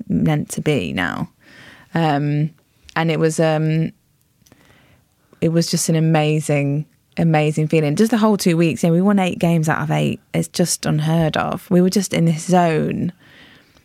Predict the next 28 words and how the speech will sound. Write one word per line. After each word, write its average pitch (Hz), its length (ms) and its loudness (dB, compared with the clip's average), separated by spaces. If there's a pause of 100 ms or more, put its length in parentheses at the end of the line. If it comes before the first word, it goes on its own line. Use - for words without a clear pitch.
(140)
And 175 120 2
it 165 80 0
was 185 100 2
all 190 240 2
about 160 480 0
the 196 60 -2
group 233 280 2
that 196 80 -2
was 165 180 0
there, 196 460 0 (460)
the 175 200 0
reserves 180 720 2 (140)
who 180 100 2
were 170 120 2
there, 180 400 0
who 170 140 0
couldn't 175 220 0
get - 180 -4
to - 100 -14
play. 170 460 0 (300)
All 208 160 4
the 208 80 2
players 180 260 0
back - 200 -4
home 170 180 0
hadn't 170 140 0
been 156 100 -2
selected. 170 580 -4